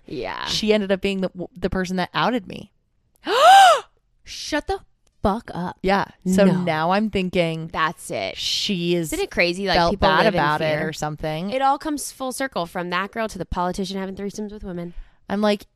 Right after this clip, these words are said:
Speaker 2: she then went on to tell one of my very best friends that I was gay. And I'm
Speaker 1: Because
Speaker 2: like,
Speaker 1: it was
Speaker 2: "You were just testing the waters and being like,"
Speaker 1: No, I think she was terrified that it was gonna get out. So she wanted to get ahead of it of, like,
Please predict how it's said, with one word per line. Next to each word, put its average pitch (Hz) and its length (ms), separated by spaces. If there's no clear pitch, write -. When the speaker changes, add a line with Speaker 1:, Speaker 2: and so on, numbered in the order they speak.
Speaker 2:
she 208 400
then 196 220
went 190 200
on 185 160
to 196 120
tell 180 220
one 175 100
of 175 80
my 180 120
very 156 320
best 170 240
friends 180 240
that 143 160
I 139 260
was 156 160
gay. 151 420
And 170 140
I'm 165 60
Speaker 1:
Because 175 160
Speaker 2:
like, - 100
Speaker 1:
it 202 40
was 214 100
Speaker 2:
"You 247 60
were 302 120
just 349 280
testing 226 500
the 202 100
waters 165 420
and 180 140
being 165 220
like," 160 180
Speaker 1:
No, 269 380
I 247 160
think 277 140
she 262 120
was 240 140
terrified 226 540
that 190 280
it 208 140
was 214 160
gonna 208 220
get 185 200
out. 170 480
So - 120
she 240 260
wanted 220 200
to 196 60
get 185 120
ahead 190 200
of 190 100
it 165 100
of, 160 120
like, 147 360